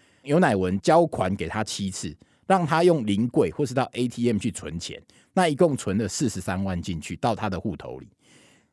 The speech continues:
你每个月照理讲，你的卡费又这么多，你才薪水十万块，你哪生出这么多钱？尤其这七次的给钱里面，最少的一次给三万，最多的他还曾经两次给过二十万。你一次给二十，你单月你怎么给得出来？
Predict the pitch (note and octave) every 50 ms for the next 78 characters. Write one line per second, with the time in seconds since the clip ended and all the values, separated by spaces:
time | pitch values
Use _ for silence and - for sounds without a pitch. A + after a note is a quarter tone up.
0 | _ - E3+ D#3 D3+ E3+ E3+ D#3 C#3+ D#3 G3 A3+ B3+ A3 - - A#3 G#3 F#3 E3+
1 | D#3+ F3+ F#3 - F3+ B2+ A2 A2+ A2+ A2 A2 B2 G#2+ - G#2+ G2 G#2 E3+ E3+ D#3+
2 | D#3+ - E3 D3 C#3+ B2 - C#3+ C3 B2+ A2 F#2+ A2+ A2 A2 - C#3+ C#3 - G2
3 | E2 - - F#2+ G2+ A2+ G#2+ G2+ F#2+ - G2+ D#2 - _ - - - _ _ _
4 | B2+ D#3+ G#3+ A#3+ A#3 D#3 A#2+ A2 - - D#3+ E3 E3 D#3 - E3 D3+ D3+ D3 -
5 | - _ _ _ - D#3+ D3 C3 A2+ A#2 A2+ A2 - E2 C2+ - - _ _ _
6 | _ _ _ - F3+ A#3 - A3 G3+ E3 A#3 - - - G#3 G3+ - A3+ F#3 D#3
7 | C3+ C3 A2+ F#2 F2+ - G#2 G2 G2 F2+ F#2 C3 D3 A#2+ E2+ D#2+ - _ _ _
8 | - - A3 F3+ - B2+ G2 G2+ G#2+ G#2+ G#2 - D3 F#2 F2+ D#2+ - - G2 F#2+
9 | G#2 G2+ G2+ E2 - _ _ _ _ _ _ - - A#3 G#3+ E3+ - F#3+ F#3 F3
10 | D#3+ D3+ F3 F3+ F3 D#3+ - D3 C#3 C3+ D#3+ F3 E3 D3 B2 E2+ F2+ G2 - -
11 | E3 A2 F#2+ E2+ E2 B2+ B2 A#2+ C3 A#2 - - F2 F2 G2 F2 - - _ _
12 | _ _ _ _ _ _ _ _ - D#3 F3+ G#3+ - - C#4 A3+ G3 E3+ A3 A#3+
13 | G3 - - D3 C#3+ C3+ B2+ - F#3 G3 A3 G3+ - F#3 F#3+ G3 D#3 C#3 C3 -
14 | - - B2+ - - D#3 D3+ B2+ E2+ C#2 -